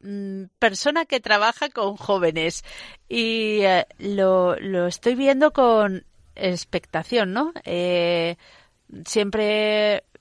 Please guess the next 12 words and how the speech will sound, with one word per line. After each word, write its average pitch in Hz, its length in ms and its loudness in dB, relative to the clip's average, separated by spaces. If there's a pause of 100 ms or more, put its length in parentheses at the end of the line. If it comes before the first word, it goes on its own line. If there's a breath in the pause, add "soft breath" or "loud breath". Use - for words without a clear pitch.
yo 202 180 -6
creo 208 140 -2
que 196 160 -4
todos 202 340 0
en 196 80 -4
la 190 100 0
pastoral 190 540 0
juvenil 202 640 -6
sabemos 185 440 -4
cuál 196 260 2
es 190 160 2
la, 190 360 2